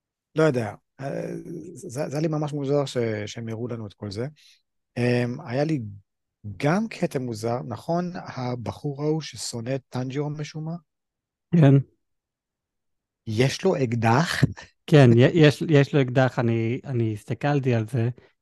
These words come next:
Speaker 2: אה, מסתבר שהוא לא טוב עם חרבות, הוא ממש על הפנים עם חרבות, אז הנפחים, אה, הביא-, אה, יצרו לו אקדח.
Speaker 1: אמ.
Speaker 2: ו-, ונכון, ה-, ה-, ה-,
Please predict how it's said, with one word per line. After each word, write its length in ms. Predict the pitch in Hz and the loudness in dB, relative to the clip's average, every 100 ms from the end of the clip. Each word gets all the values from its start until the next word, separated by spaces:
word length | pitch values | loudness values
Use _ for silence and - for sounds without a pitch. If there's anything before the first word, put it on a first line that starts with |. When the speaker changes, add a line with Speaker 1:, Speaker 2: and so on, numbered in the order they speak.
| _ | _
Speaker 2:
אה, 200 | 147 131 131 | 4 6 8
מסתבר 440 | 127 - 147 208 | 6 4 4 4
שהוא 180 | 196 156 | 4 6
לא 80 | 180 | 6
טוב 200 | 180 170 | 6 4
עם 120 | 180 | 4
חרבות, 600 | - 156 156 175 127 - _ _ - | 4 2 4 2 -2 -6 _ _ -2
הוא 240 | 139 123 | 2 4
ממש 240 | 131 135 | 2 -2
על 60 | 139 | -6
הפנים 260 | 131 139 135 | -4 0 0
עם 120 | 127 | 0
חרבות, 460 | 131 123 143 123 | -2 -2 -2 -4
אז 320 | - 127 110 113 110 113 - _ - | -4 -2 0 -2 -4 -8 -12 _ -4
הנפחים, 720 | 127 120 123 - 185 170 156 165 _ _ _ _ - | -2 0 -2 0 2 4 4 2 _ _ _ _ -8
אה, 260 | 151 123 123 | -2 0 -2
הביא-, 400 | 147 117 117 147 147 | -2 -4 -2 -2 0
אה, 220 | 120 120 - | 0 -2 -4
יצרו 500 | 139 120 - 143 147 | 0 0 0 2 4
לו 240 | 120 117 139 | 4 0 -2
אקדח. 460 | 143 185 170 - - _ _ _ _ _ _ _ _ _ _ _ _ _ _ _ - | -2 -2 -4 -6 -18 _ _ _ _ _ _ _ _ _ _ _ _ _ _ _ -8
Speaker 1:
אמ. 640 | 113 113 113 110 110 110 113 _ _ _ _ _ _ _ _ _ | -4 -4 -4 -6 -10 -12 -14 _ _ _ _ _ _ _ _ _
Speaker 2:
ו-, 420 | 131 143 170 160 165 131 | 0 4 4 4 2 0
ונכון, 580 | 151 160 139 120 156 | 2 2 2 2 0
ה-, 80 | 147 147 | 0 0
ה-, 500 | 139 127 123 131 - | -2 0 0 -2 -2
ה-, 340 | 127 117 117 | -4 -4 -4